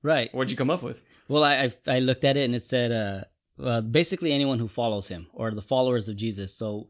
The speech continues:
Speaker 1: when we go back to, he pulled his disciples and came up to him, but there was still a large crowd. His disciples came to him and he began to preach. So it's basically from this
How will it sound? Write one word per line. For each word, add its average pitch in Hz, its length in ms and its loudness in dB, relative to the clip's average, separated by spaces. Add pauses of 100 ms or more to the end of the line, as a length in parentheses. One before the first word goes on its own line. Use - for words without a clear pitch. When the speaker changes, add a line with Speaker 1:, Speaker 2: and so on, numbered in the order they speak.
Speaker 1:
when 123 140 -4
we 123 100 -2
go 127 140 2
back 123 300 -4
to, 117 300 -4
he 120 180 -10
pulled 135 260 -4
his 120 140 -4
disciples 120 600 -2
and 113 340 -6
came 120 240 -4
up 110 120 -8
to 123 80 -6
him, 117 140 -2
but 110 120 -6
there 113 120 -4
was 107 120 -6
still 120 240 -4
a 107 40 -6
large 113 340 -6
crowd. 120 340 -4 (480)
His 120 220 -6
disciples 120 440 -2
came 131 320 -2
to 117 140 -6
him 131 300 0
and 107 80 -4
he 113 100 -4
began 107 340 -8
to - 100 -18
preach. 101 280 -10
So 113 140 -6
it's 104 100 -12
basically 123 720 -2 (240)
from 123 180 0
this 131 280 0